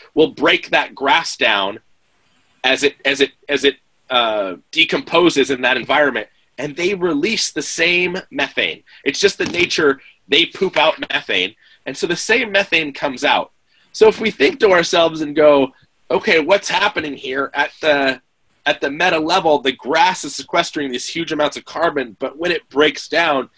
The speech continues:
some methane is released." The real missing link is that the check and balance to that in nature is these bacteria, the methanotrophs, that would have eaten that methane right there in the ecosystem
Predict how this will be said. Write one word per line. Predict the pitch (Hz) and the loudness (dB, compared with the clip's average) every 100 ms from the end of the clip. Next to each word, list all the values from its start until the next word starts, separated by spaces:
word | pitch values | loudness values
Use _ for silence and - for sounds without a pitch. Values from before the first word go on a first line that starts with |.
| - - | -16 -14
some | - - 151 139 | -6 0 0 0
methane | 190 226 165 143 | -2 -2 0 0
is | 117 117 117 | 0 -4 -4
released." | 113 117 110 - - - _ _ _ _ _ _ _ _ _ _ _ 143 | -2 -2 -2 -4 -10 -14 _ _ _ _ _ _ _ _ _ _ _ -6
The | 139 | -6
real | 156 220 247 208 | -6 -2 0 2
missing | 185 - 165 160 | 0 -2 -4 -2
link | 202 190 160 | -2 0 0
is | 135 | 0
that | 143 147 - - | 2 0 0 -4
the | - | -4
check | - - 196 - | 0 2 2 0
and | 139 95 | -4 0
balance | 127 165 214 | 0 2 -2
to | - | -2
that | 165 151 | 0 0
in | 127 | 0
nature | 131 180 214 - - - - | -2 -2 -2 -4 -10 -6 0
is | 147 - | 0 2
these | 139 135 | 2 2
bacteria, | 127 117 - 131 127 110 | 0 -2 0 2 4 4
the | 98 | 2
methanotrophs, | 98 - 143 135 - 120 92 - - - - - | 0 0 0 0 0 0 0 -2 -8 -10 -10 0
that | 127 135 | 0 4
would | 135 | 4
have | 123 135 | 2 -2
eaten | 190 196 175 | -6 -6 -2
that | 151 143 117 | 0 0 0
methane | 131 151 139 123 113 | 0 0 0 0 0
right | 104 131 139 | 0 0 0
there | 139 131 | 0 2
in | 117 | 0
the | 104 | -2
ecosystem | 110 151 131 113 131 - 117 107 | -2 -2 -2 -2 -4 -2 -2 -2